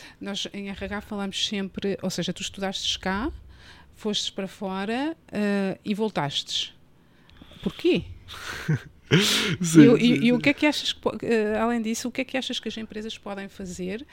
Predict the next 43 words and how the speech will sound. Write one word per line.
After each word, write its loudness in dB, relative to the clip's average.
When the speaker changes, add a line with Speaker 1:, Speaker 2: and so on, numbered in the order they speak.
Speaker 1:
para, -4
eh, -2
atrair -4
para, -2
para -4
Portugal, -2
eh, 0
jovens -2
como -4
tu, -8
portugueses -10
que -12
estão -8
lá -6
fora -4
ou, -6
ou -6
outros? -8
Ahm, 0
e -4
a -2
segunda -4
parte -6
da -4
pergunta -4
seria -4
para -4
os -4
que -14
estão -4
cá, 0
não, 0
não -4
irem -4
para, -6
Speaker 2:
Para -
Speaker 1:
para 0
Speaker 2:
não 0
ir -4
Speaker 1:
fora. 0
Speaker 2:
para 0
fora, -4
sim. -6